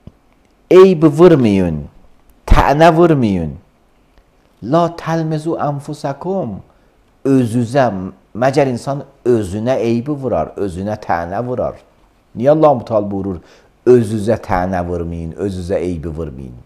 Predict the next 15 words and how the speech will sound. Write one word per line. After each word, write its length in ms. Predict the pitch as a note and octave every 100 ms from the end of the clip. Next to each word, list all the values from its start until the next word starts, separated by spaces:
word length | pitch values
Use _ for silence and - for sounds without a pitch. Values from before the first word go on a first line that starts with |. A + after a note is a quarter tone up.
| _ _ _
Bunun 160 | D3+ F3+
iki 260 | G#2+ -
mənası 520 | A2+ E2 C#2+ A#1 - -
var. 140 | - _ _ _ _ _ _ _ _ _ _ _ - - - _ _ D#3+
Bir 140 | F3+
mənası 520 | D#3+ D3+ D3 C#3+ C#3
budur 140 | D3 C#3
ki, 440 | - C#3 C3+ - - _ _ _ _ _ _ _ _ _ _ _ _ _ _ _
Allah 180 | G#2 B2
Mütəal 420 | A#2+ A#2 C#3 D3+
istəyir, 420 | C#3 - B2+ C#3+ C#3+ _ _ _ F2+
məsələni 640 | A2+ - G2+ A2 A2+ C3+
biraz 220 | C3 A#2+
da 60 | C#3
yuxarılaşdırsın. 1080 | B2 F#2+ F2+ E2 D#2 D2 - D#2 - -